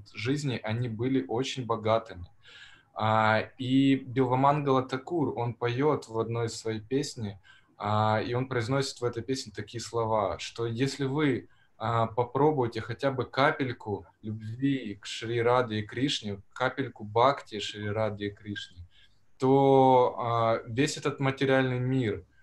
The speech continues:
для вас потеряет смысл и перестанет быть ценным. И вы просто всё оставите и станете саду, и, и будете ходить и-, из, от двери к двери, чтобы просить, а, Мадукари.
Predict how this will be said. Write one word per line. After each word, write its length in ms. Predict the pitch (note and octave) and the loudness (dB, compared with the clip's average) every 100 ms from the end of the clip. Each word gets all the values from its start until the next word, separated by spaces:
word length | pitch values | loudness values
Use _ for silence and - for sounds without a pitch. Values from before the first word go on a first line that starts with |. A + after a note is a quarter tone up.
| - | -18
для 180 | - A#2+ | -2 0
вас 320 | A#2 C3 C3+ | 4 4 4
потеряет 580 | - A#2+ - B2 B2+ B2 | 0 -6 -2 2 2 2
смысл 640 | - A#2+ A#2 A#2 - F2+ F2 _ _ | -2 -6 -4 -4 -8 -12 -14 _ _
и 560 | - A#2 A#2+ A#2 A#2 - | -8 -4 -2 -2 -4 -4
перестанет 640 | A#2+ A2+ - C3+ C3 A2 | -2 -2 0 0 0 -2
быть 500 | A2 - G#2+ A#2 - | -8 -8 -2 -2 -4
ценным. 440 | - A#2+ A2 G2+ F#2 - | -4 0 2 0 -4 -12
И 100 | A2+ | -16
вы 120 | C3 | -12
просто 360 | - E3 - | -6 -6 -6
всё 320 | A2 - C#3+ B2+ | -8 -2 2 2
оставите 640 | - - A#2 A2 G2+ E2 | 0 0 0 0 -4 -10
и 140 | E2+ G#2+ | -16 -14
станете 520 | - C3+ C3+ - G#2 | -2 0 0 -4 -8
саду, 500 | - A2+ G#2+ G2+ F2+ | -4 0 2 0 -8
и, 240 | - G#2 _ | -12 -18 _
и 160 | G#2+ A2 | -10 -8
будете 400 | A#2 C3 C3 A2+ | -4 -4 -4 -6
ходить 540 | - A2 C3 C#3+ - - - | -6 -2 -2 -4 -8 -18 -12
и-, 280 | A2 A#2 - - | -8 -8 -10 -10
из, 760 | G#2+ A2 A2+ A2 G#2+ G#2+ - | -6 -6 -4 -4 -4 -6 -10
от 200 | - G#2+ | -8 -6
двери 260 | G#2 A2+ A#2 | -2 -2 -2
к 80 | G#2 | -6
двери, 320 | G#2 G#2+ A2+ | -6 -4 -4
чтобы 400 | - A2 G#2 G#2 | -6 -8 -8 -8
просить, 540 | - A#2+ - A#2+ - _ _ - - - | -10 -12 -10 -12 -14 _ _ -20 -20 -14
а, 340 | G#2 G#2 G#2+ G#2 | -4 0 2 2
Мадукари. 800 | G#2+ G#2+ G#2 A2 G2+ F#2+ F2+ | 2 0 -2 0 0 -2 -6